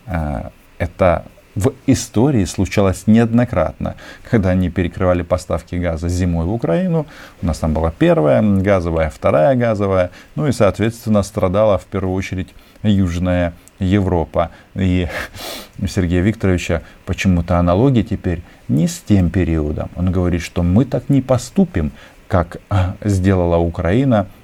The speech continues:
а, отключив, а, подачу воды из Днепра, а, в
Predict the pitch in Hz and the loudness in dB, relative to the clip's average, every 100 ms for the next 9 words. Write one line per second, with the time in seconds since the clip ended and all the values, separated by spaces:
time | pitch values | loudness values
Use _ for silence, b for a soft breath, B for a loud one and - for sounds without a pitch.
0 | - 98 87 85 85 - - - - - | -4 0 0 -2 -4 -8 -10 -8 -4 2
1 | 98 - - 78 - B B B 90 82 | 2 2 -4 -6 -8 B B B -2 0
2 | 76 73 - 90 80 - 85 82 - 104 | -2 0 0 2 0 -4 -6 -8 -2 2
3 | 95 87 85 78 - - 92 80 - 101 | 4 4 2 0 -4 -4 -4 -2 -4 -6
4 | 90 101 92 98 113 117 B B - 95 | 2 4 4 4 2 2 B B -2 0
5 | 87 104 | 4 2